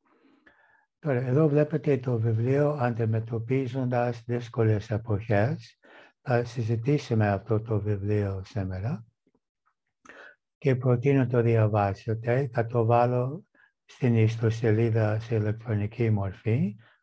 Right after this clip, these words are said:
ώστε να το κατεβάσετε και να το, α, μελετήσετε. Α, είναι και για να, την αντιμετώπιση δύσκολων εποχών, αλλά και για την δημιουργία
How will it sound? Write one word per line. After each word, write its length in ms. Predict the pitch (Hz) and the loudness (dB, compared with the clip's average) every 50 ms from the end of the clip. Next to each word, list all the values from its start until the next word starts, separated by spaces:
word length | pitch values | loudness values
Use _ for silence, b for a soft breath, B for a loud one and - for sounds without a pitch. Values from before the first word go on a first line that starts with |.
| b _ _ | b _ _
ώστε 300 | - 165 147 - - 135 | 0 0 0 0 0 -6
να 80 | 123 | -4
το 120 | 113 123 113 | -4 -4 -4
κατεβάσετε 960 | 113 123 113 113 113 107 104 107 110 110 113 113 113 123 120 113 135 135 139 | -2 -2 -4 -2 -2 -2 0 2 2 2 0 0 -2 -6 -6 -4 -6 -6 -6
και 220 | 135 - 120 110 | -4 0 0 2
να 200 | 104 101 98 101 | 2 2 0 -2
το, 360 | 117 - 104 98 95 95 - b b b b b b b _ - - | -2 -2 -2 -2 -2 -6 -8 b b b b b b b _ -4 0
α, 280 | 120 107 101 95 95 98 | 2 2 2 2 0 0
μελετήσετε. 1160 | 101 107 110 104 101 98 98 - - 113 101 90 - - 101 90 - - 104 123 160 202 208 - B B B B B B B B | 0 2 2 2 2 0 -2 0 0 0 0 0 -2 -4 -6 -6 -2 -2 -2 0 -2 -4 -6 -10 B B B B B B B B
Α, 280 | _ - 143 127 120 - | _ -4 0 0 0 0
είναι 360 | 165 151 151 151 147 143 131 | 0 2 2 4 4 2 0
και 240 | 123 127 - - 160 | 0 -2 0 2 4
για 240 | 175 185 160 123 113 | 4 4 2 2 0
να, 340 | 113 117 113 110 - 131 117 - | -2 -2 -4 -6 -8 -10 -12 -10
την 100 | - 120 | -6 -6
αντιμετώπιση 960 | 117 113 113 117 113 113 110 113 113 123 123 120 117 - 117 107 - 117 107 | -4 -4 -4 -2 0 0 -2 0 0 0 -2 -2 -2 -4 -8 -8 -6 -6 -6
δύσκολων 420 | 104 113 113 113 113 - 107 104 | -4 -2 -4 -4 -4 -6 -4 -4
εποχών, 520 | 101 92 - 110 101 - - 131 135 143 160 165 | -4 -6 -6 -8 -8 -8 -6 -6 -6 -6 -6 -6
αλλά 220 | 139 127 127 127 | -6 -4 -4 -6
και 180 | 127 127 - 156 | -6 -4 -4 -4
για 260 | 156 143 127 120 120 | -2 -2 -4 -4 -6
την 200 | - 117 110 107 | -6 -4 -4 -4
δημιουργία 720 | 107 107 104 104 101 101 98 98 117 120 120 120 113 113 | -2 -4 -4 -4 -6 -6 -6 -6 -6 -4 -4 -6 -8 -12